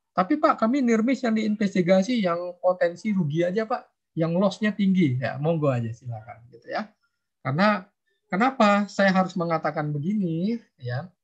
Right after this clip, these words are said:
karena yang namanya investigasi tidak sesederhana yang kita pikirkan, gitu ya. Tidak sesederhana yang kita pikirkan. Prosesnya agak panjang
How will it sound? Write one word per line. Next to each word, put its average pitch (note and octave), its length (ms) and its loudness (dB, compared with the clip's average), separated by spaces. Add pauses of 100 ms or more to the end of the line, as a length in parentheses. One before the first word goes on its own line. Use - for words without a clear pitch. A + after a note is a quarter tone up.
(200)
karena D#3+ 400 0
yang E3+ 240 0
namanya F3 480 -2
investigasi D#3 1120 -4
tidak F#3 400 -2
sesederhana E3 960 -4 (240)
yang D3+ 160 -2
kita E3 240 -10
pikirkan, F#3 720 -4 (560)
gitu C#3 240 -2
ya. F3 240 4 (800)
Tidak D3+ 320 -2
sesederhana D3+ 560 0
yang E3+ 160 0
kita D#3+ 480 -4
pikirkan. B2 560 -8
Prosesnya G3+ 640 0
agak C#3+ 240 -4
panjang D#3 560 -2